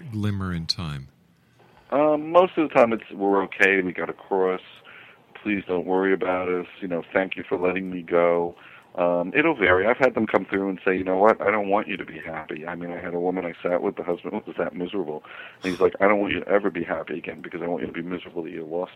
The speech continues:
Speaker 2: me." And, you know, not everything is kumbaya. It doesn't work that way.
Speaker 1: So, so do you actually tell the woman that, "Hey,
Speaker 2: I mean,
Speaker 1: listen"
Speaker 2: in a nice way. I'll say to her, "I gotta tell you, he's not willing to let go of you. He's still all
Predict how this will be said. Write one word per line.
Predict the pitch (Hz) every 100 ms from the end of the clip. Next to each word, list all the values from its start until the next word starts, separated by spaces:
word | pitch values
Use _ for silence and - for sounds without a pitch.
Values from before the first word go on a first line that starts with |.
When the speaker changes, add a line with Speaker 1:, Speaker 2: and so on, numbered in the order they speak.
| 82
Speaker 2:
me." | 78 - - - - -
And, | 85 82
you | 110
know, | 85
not | 104 110
everything | 101 104 104 90
is | 82
kumbaya. | - 85 80 78 98 107 98 -
It | 95
doesn't | 92 87 87
work | 87 -
that | - -
way. | 76 - _ _
Speaker 1:
So, | - 202 180
so | - 165
do | 135
you | 127
actually | 170 - 131
tell | 120 143 151
the | 151
woman | 139 143 160 131
that, | 117 110
"Hey, | 117
Speaker 2:
I | 120
mean, | 247
Speaker 1:
listen" | 262 226
Speaker 2:
in | 165
a |
nice | 131 120 113 -
way. | 113
I'll | 117 101
say | 113
to | 104
her, |
"I | 92
gotta | 92
tell | 87 101
you, | 127 92
he's | 92
not | 95 95
willing | 69 92 95 101
to | 92
let | 95 90
go | 85 92 131
of | 101
you. | 82 80
He's | 82 78
still | - 92 87
all | 90 85